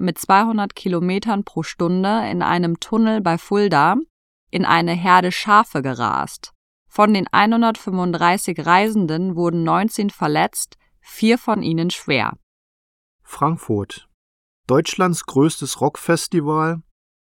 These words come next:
Speaker 2: Rock am Ring ist zwei Monate vor dem Start fast total ausverkauft. Alle achtzigtausend Eintrittskarten seien bald vergriffen, teilte die Agentur in Frankfurt mit.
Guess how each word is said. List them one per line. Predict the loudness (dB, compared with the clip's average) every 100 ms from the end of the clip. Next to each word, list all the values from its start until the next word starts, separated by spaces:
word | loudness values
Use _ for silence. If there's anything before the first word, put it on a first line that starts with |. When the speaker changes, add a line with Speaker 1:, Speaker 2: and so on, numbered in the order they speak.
| -2
Speaker 2:
Rock | 0 2
am | 0 2
Ring | 2 0 -6 _ _ -8
ist | -6 -6
zwei | -6 -2 0 2
Monate | 0 0 -2 -2
vor | -4 -2
dem | 0 -2
Start | -4 -2 0 0 -2
fast | -6 -6 -2
total | -4 -2 -4 -4
ausverkauft. | -2 -4 -4 -10 -8 -8 -8 -10 -20 _ _ _ _ _ _ _ 0
Alle | 4 4 2
achtzigtausend | 0 -2 -6 -6 0 0 0 -2 -6
Eintrittskarten | -6 -2 -4 -4 -2 0 0 0 -4 -6 _ _ _ _ -6
seien | 0 2 2 2
bald | 0 0
vergriffen, | 0 -2 0 -2 -2 -6 -10 _ _ _ _
teilte | -6 -2 -2 -2
die | -4 -4
Agentur | -2 -4 -4 0 0 0
in | -4
Frankfurt | -4 -4 0 -2 0
mit. | -2 -4